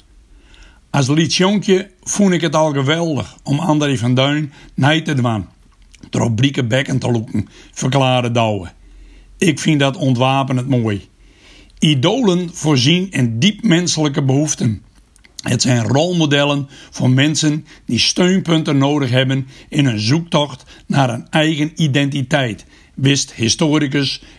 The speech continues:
Willem Vrijhowal. En dat geldt zeker in perioden als deze. Een dag eerder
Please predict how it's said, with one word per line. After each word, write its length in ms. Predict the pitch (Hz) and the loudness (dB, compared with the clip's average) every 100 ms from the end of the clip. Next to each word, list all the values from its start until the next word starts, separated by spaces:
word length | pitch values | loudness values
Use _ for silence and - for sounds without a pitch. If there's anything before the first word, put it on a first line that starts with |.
| - | -6
Willem 520 | 123 131 147 147 170 | -2 0 0 -4 -8
Vrijhowal. 880 | - - 160 151 131 113 113 104 104 - _ - - - - - | -10 -4 0 0 0 -2 -4 -6 -8 -16 _ -20 -20 -20 -20 -6
En 140 | - | 0
dat 120 | 151 123 | 0 0
geldt 260 | 127 117 - | 0 -2 0
zeker 540 | - 180 165 165 - - _ _ | 0 0 0 -4 -4 -16 _ _
in 180 | 151 131 | -4 -2
perioden 840 | 160 139 131 139 147 139 139 139 - _ _ | 0 2 2 0 0 0 -2 -4 -10 _ _
als 200 | 147 127 | 0 2
deze. 340 | 123 - 87 - _ _ _ _ _ - - - - - - | 0 0 -6 -12 _ _ _ _ _ -20 -20 -20 -20 -20 -2
Een 160 | 165 156 | 0 2
dag 240 | 180 - | 0 -2
eerder 500 | - 202 220 185 180 | 0 0 2 0 -4